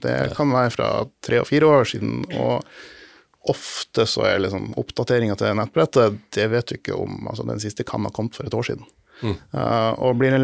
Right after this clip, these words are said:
Speaker 1: langt nok unna den oppdateringen der, så vil du for eksempel ikke kunne kjøre, ja, viktige programmer som Vipps eller mobilbanken din på brettet,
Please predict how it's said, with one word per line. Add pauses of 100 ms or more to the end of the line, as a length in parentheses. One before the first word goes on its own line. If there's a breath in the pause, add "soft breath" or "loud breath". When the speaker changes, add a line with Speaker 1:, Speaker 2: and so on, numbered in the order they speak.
Speaker 1:
langt
nok
unna
den
oppdateringen
der,
så
vil
du
for
eksempel
ikke
kunne
kjøre, (160)
ja,
viktige
programmer
som
Vipps
eller
mobilbanken
din
på
brettet,